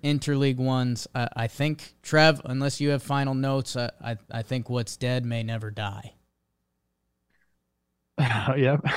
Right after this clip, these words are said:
Speaker 2: <laughs> Shout out Cole Irvin. Seven shutty, eleven Ks.
Speaker 1: Swole.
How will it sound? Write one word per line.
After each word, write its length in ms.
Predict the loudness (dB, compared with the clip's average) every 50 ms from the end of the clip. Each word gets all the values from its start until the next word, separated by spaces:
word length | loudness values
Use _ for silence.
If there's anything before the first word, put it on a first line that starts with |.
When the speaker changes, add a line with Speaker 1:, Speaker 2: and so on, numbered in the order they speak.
| -2 -4 -6 -8 -8 0
Speaker 2:
<laughs> 140 | 4 4 4 4 0 _ -20 -20 -18 -18 -20 -20 _ _ _ -10
Shout 300 | 0 6 8 10 12 12
out 140 | 10 10 10
Cole 240 | 10 12 12 12 12
Irvin. 440 | 10 8 6 2 0 -4 -6 -8 -10
Seven 300 | -2 2 4 4 4 4
shutty, 360 | 2 2 4 4 4 4 2 2
eleven 280 | 0 0 -2 -2 -4
Ks. 480 | -6 -6 -6 -8 -8 -10 -12 -14 -16 -18 _ _ _ _ _ _ _ _ _ _ -6
Speaker 1:
Swole. 640 | -4 -2 2 4 6 8 8 8 6 2 -4 _